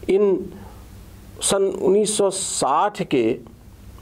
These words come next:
बाद की हिंदी कविता को समकालीन कविता के रूप में स्वीकार किया जा सकता है। प्रयोगवाद के विकास के तौर पर यदि नई कविता पर विचार करते हैं तो दिखाई देता है कि सन उन्नीस सौ तीस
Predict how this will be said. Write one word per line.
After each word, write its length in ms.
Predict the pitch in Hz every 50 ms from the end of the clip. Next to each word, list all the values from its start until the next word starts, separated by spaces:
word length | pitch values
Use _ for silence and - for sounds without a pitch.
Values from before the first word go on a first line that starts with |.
| - - - 110
बाद 500 | 101 110 127 135 143 165 185 190 170 165
की 200 | - 170 165 139
हिंदी 320 | 127 139 151 143 151 147
कविता 360 | - 139 117 120 - 117 110
को 340 | 104 - 104 101 110 - 196 - - - -
समकालीन 640 | - - - 156 147 143 147 135 143 151 175 180 175
कविता 440 | 156 - 131 120 123 - 147 139 135
के 460 | 135 - 127 127 123 123 - - - - - - - - -
रूप 240 | - 123 127 123 127
में 320 | - 107 107 117 - - -
स्वीकार 500 | - - - 123 104 - 110 110 127 151
किया 280 | 147 - - - -
जा 120 | - 87 87
सकता 340 | - - - - - - -
है। 160 | - - - - - - - - - - - - - - - - - - - - - - - - - - - - - -
प्रयोगवाद 680 | 165 170 185 214 240 254 233 208 220 233 220 220 220 - - -
के 300 | 226 226 226 226 214 - 226 - - - - - - - - - - - - - - - - - -
विकास 600 | - 120 135 139 - 151 147 165 185 196 185 -
के 140 | - - 170
तौर 320 | 170 - 147 143 156 165
पर 440 | 165 160 - 139 139 143 147 - - -
यदि 280 | - 131 135 135 143 131
नई 240 | 127 127 139 151
कविता 360 | 147 139 127 117 120 127 131 120
पर 180 | - - 123
विचार 380 | 117 110 110 - 120 110 110 110
करते 360 | - - 104 104 - - 110
हैं 340 | 101 95 110 123 147 156 -
तो 120 | - 165
दिखाई 420 | 135 131 143 - - 143 170 208 196
देता 360 | - 165 156 - 143 127 120
है 260 | 120 120 143 175 190
कि 180 | 185 185 185 165
सन 280 | - - - 180 190
उन्नीस 580 | 208 214 208 - 180 175 190 202 185 - - -
सौ 300 | 180 175 180 185 185 190
तीस 880 | 185 - - - - 170 185 202 220 214 196 - - - - - -